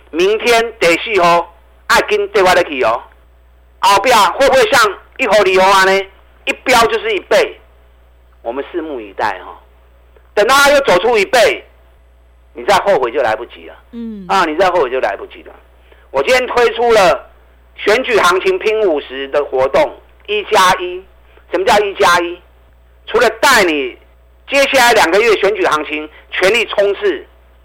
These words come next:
Speaker 1: 一起拼五十，另外我会录制，啊，教学影片。我录教学影片是用心良苦啊，因为现在你们信心没有安定，信心不定的时候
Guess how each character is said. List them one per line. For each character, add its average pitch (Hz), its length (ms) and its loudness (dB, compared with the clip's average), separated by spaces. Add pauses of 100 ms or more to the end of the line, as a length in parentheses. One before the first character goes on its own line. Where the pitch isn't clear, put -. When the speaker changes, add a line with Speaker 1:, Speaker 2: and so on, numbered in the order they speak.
(140)
Speaker 1:
一 - 100 -6
起 180 180 -2
拼 226 280 -4
五 147 160 -4
十， 139 280 -14 (800)
另 220 160 -2
外 226 160 2
我 151 120 2
会 180 100 4
录 180 220 0
制， 151 320 -10 (760)
啊， 113 180 -4
教 196 260 0
学 156 180 -2
影 113 140 -12
片。 127 220 -4 (880)
我 139 120 0
录 233 180 -4
教 226 220 0
学 202 200 2
影 143 100 -8
片 170 180 -4
是 170 100 -8
用 170 160 -2
心 156 160 -12
良 120 240 -4
苦 - 240 -20
啊， - 80 -20 (840)
因 247 80 -10
为 262 80 -2
现 196 80 -10
在 254 140 2
你 170 100 -2
们 160 200 -6 (720)
信 226 240 -4
心 208 180 -2
没 190 100 0
有 156 80 0
安 156 320 0
定， 135 200 -10 (760)
信 262 220 -4
心 254 160 -4
不 208 100 0
定 220 200 -4
的 170 100 -2
时 190 80 0
候 180 80 4